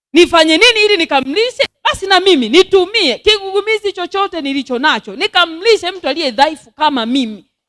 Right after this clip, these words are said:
Kwa nikaanza na mimi natuma chochote, natuma chochote, natuma chochote. Baadaye kuna mtu akasema, "Ai, see, yani kwanza nilikuwa sijui kama,"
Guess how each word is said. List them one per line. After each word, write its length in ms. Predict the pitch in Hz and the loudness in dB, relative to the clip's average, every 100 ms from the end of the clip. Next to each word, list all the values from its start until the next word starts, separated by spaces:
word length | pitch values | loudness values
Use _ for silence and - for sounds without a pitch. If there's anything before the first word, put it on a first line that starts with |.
| _ _ _ - | _ _ _ 2
Kwa 160 | 453 | 4
nikaanza 420 | 440 370 370 359 | 4 2 2 2
na 100 | 302 | 2
mimi 200 | 320 415 | 2 2
natuma 440 | 311 214 370 440 440 466 440 | 0 0 2 2 2 0 -2
chochote, 480 | 320 247 415 453 302 | -8 -4 -4 -2 -2
natuma 500 | 220 - 427 466 381 | -2 -2 -2 -2 -4
chochote, 480 | 285 - 427 440 381 | -6 -6 -6 -4 -6
natuma 420 | 339 - 440 370 | -6 -6 -6 -6
chochote. 560 | 302 269 415 403 415 - _ _ _ _ | -6 -2 -2 0 -2 -4 _ _ _ _
Baadaye 380 | - 339 403 427 | 2 4 4 2
kuna 200 | 330 330 | 2 -2
mtu 100 | 381 | -2
akasema, 440 | 311 294 294 262 - | -6 -4 -4 -4 -6
"Ai, 180 | 523 | -12
see, 340 | 320 - 415 254 _ _ _ _ | -10 -8 -8 -8 _ _ _ _
yani 140 | 370 466 | -2 0
kwanza 260 | 480 494 320 | -2 -2 -2
nilikuwa 260 | 320 427 | -4 -6
sijui 680 | - 285 339 359 240 208 294 _ - | -6 -6 2 4 4 0 -4 _ -4
kama," 680 | 311 285 262 233 214 202 | -2 0 0 0 -2 -6